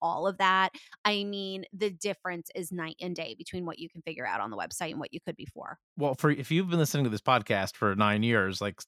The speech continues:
Speaker 2: a lot of people have, you'll remember me complaining, well, not complaining, but just saying, "Call the campground, call the campground. That's my tip. Call the campground. You'll get the best site if you
Speaker 1: Yeah.
Speaker 2: call the campground."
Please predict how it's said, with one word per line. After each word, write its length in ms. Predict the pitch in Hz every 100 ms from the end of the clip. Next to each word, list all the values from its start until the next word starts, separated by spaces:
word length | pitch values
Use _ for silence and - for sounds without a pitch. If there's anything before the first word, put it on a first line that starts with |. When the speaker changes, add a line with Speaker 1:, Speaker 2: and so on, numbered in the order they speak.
| 104
Speaker 2:
a 40 |
lot 180 | 101 104
of 60 | 95
people 220 | 107 101
have, 340 | 135 117 98 - _ _ _ _
you'll 260 | 143 143 131
remember 380 | 123 147 151 113
me 140 | 113
complaining, 460 | - 110 135 120 110
well, 160 | 110 113
not 140 | 127
complaining, 420 | - - 135 101 92
but 100 | 104
just 160 | 113
saying, 340 | 127 113 104 -
"Call 300 | - 127 113
the 80 | 107
campground, 440 | 127 104 - 69
call 220 | - 127 107
the 80 |
campground. 440 | 110 117 101 87 98
That's 220 | 110 -
my 100 | 107
tip. 280 | - 92 -
Call 220 | - 127
the 80 | -
campground. 420 | - 117 - 98
You'll 100 | 113
get 160 | 120 -
the 60 | 107
best 240 | 120 -
site 160 | 127 117
if 20 |
you 40 | 233
Speaker 1:
Yeah. 100 | 185
Speaker 2:
call 220 | 131 113
the 80 | 107
campground." 420 | 135 120 104